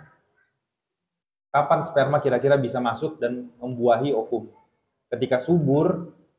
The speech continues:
nah, di-, dia punya mukos atau lendir di sini akan menjadi encer.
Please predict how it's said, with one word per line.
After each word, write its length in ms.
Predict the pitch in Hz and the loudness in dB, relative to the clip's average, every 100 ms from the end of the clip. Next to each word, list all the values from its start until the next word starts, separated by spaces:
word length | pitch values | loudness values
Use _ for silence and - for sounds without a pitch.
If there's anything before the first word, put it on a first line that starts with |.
| - | -8
nah, 160 | 110 107 | -6 -6
di-, 240 | 113 123 107 104 131 | -10 -14 -10 -10 -4
dia 160 | 131 | -2
punya 400 | 131 135 127 120 | -2 -2 0 0
mukos 320 | 143 147 151 | -2 -2 -2
atau 160 | 147 127 | -2 -2
lendir 320 | 123 123 123 | 0 0 -2
di 80 | 120 | -4
sini 240 | 131 160 | -4 -4
akan 240 | 131 135 131 | -2 -2 -4
menjadi 320 | 123 131 120 | -2 -2 -4
encer. 480 | 143 143 143 110 | -6 0 0 0